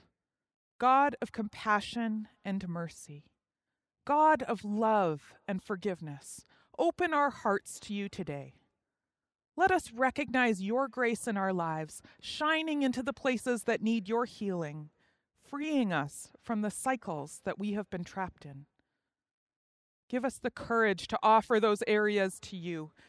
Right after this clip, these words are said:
and to receive your freedom in return, so that we might live as a people of compassion, full of grace and mercy, abounding in love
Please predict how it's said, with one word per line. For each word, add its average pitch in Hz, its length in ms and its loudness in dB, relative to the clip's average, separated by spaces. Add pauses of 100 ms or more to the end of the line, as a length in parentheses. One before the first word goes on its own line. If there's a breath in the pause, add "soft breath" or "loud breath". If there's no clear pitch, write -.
and 214 140 0
to 240 140 -6
receive 254 500 -2
your 254 260 4
freedom 254 640 0
in 226 140 0
return, 156 580 -8 (760)
so 208 120 -4
that 175 260 -2
we 262 240 0
might 247 320 0
live 202 560 2
as 180 140 -2
a 208 80 -2
people 180 580 0
of - 140 -6
compassion, 165 760 -8 (680)
full 311 220 4
of 285 160 0
grace 262 540 0
and 226 180 2
mercy, 160 500 -6 (440)
abounding 202 880 0
in 170 120 -4
love 208 460 0